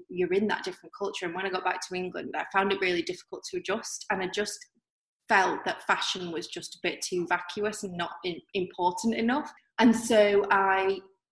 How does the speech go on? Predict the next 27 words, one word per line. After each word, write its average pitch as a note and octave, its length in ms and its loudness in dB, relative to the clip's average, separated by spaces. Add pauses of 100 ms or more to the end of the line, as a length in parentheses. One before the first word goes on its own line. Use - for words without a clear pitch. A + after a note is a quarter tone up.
(160)
thought, G#3 240 0
"Right, A3 200 4
I'm G#3+ 100 2
gonna A3 240 4
do G3 260 6
my E3+ 220 2
P F#3 120 -2
G - 160 -4
C F3+ 280 2
E - 20 2
and F3+ 100 -4
go F3 120 0
into E3+ 220 -6
teaching," F#3 440 -4
because F3 320 -6
I E3 100 2 (460)
really F#3 380 4
enjoyed D#3+ 600 -4 (720)
teaching A3 320 -2
the F3 60 -2
kids F#3 280 -4
in F3+ 60 -2
the F#3 80 4
orphanages, F3+ 800 0 (100)
and F#3+ 200 2
then F3 300 2
also F3+ 640 2